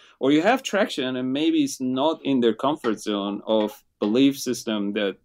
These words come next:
this is good enough, that this is gonna take off, I should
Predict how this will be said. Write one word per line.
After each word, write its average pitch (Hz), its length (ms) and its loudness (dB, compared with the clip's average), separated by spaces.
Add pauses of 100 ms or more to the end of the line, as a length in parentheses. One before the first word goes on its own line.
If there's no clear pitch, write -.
(200)
this 123 240 -4
is 127 360 -8
good 123 180 0
enough, 107 580 -2
that 90 260 -8
this - 140 -12
is 104 120 -6
gonna 104 240 -4
take 95 260 -8
off, 98 360 -4
I 90 120 -6
should - 260 -8